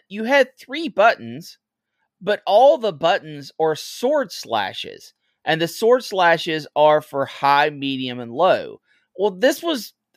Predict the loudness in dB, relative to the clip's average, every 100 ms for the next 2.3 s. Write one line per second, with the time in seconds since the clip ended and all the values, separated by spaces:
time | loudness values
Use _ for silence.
0 | -4 -4 0 0 0 0 -2 -2 -6 -2
1 | -2 -2 -8 -10 -4 -2 -4 -6 -4 -4
2 | -6 -10